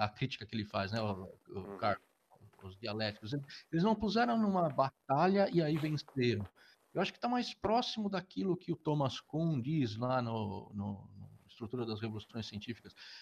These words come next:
Speaker 1: Um vocabulário, e o Hort deve muito ao Thomas Kuhn também, o, o, o, um vocabulário, de algum modo, substitui o outro. O que que o ironista quer? O ironista quer apresentar o vocabulário dele com esperanças de que esse novo vocabulário substitua o vocabulário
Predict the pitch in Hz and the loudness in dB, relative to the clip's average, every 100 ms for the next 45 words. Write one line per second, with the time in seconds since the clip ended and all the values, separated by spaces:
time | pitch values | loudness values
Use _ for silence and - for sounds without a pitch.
0 | - 240 262 254 220 175 170 196 151 147 | -4 0 0 2 2 4 6 6 6 6
1 | 139 175 160 156 151 143 175 139 120 113 | 6 4 2 0 2 2 2 0 -4 -6
2 | 104 - 104 104 101 95 _ _ _ _ | -6 -8 -10 -6 -8 -8 _ _ _ _
3 | 156 165 143 143 143 160 190 233 269 240 | -6 -4 0 0 0 0 0 0 0 0
4 | 233 214 170 170 170 226 247 202 202 185 | 2 2 4 4 4 2 2 2 0 2
5 | 190 220 - 208 - 208 208 220 269 220 | 2 2 0 -2 -2 -2 2 4 8 8
6 | 190 185 156 - 170 - 269 247 220 190 | 8 6 -2 -2 -8 -6 -6 -4 -2 0
7 | 175 170 151 - 165 247 - 151 180 185 | -2 -4 -8 -6 -4 -4 -4 0 0 0
8 | 180 180 147 - 143 147 175 185 180 151 | -4 -10 -10 -10 -10 -8 -6 -6 -2 -2
9 | 135 127 127 113 127 147 214 254 - - | 2 0 0 -2 0 0 0 -4 -12 -20
10 | - 190 226 214 - 185 185 208 226 202 | -6 2 4 4 4 6 6 4 -2 -6
11 | 180 175 262 220 - 156 143 143 - 147 | -4 0 0 0 -2 2 4 2 2 0
12 | 143 143 175 - 220 214 - - 202 - | 2 2 2 -2 -2 -2 -4 -8 -8 0
13 | 214 262 269 - - 156 196 202 185 170 | 2 2 0 -8 -6 0 2 2 4 6
14 | 170 202 208 | 6 4 -2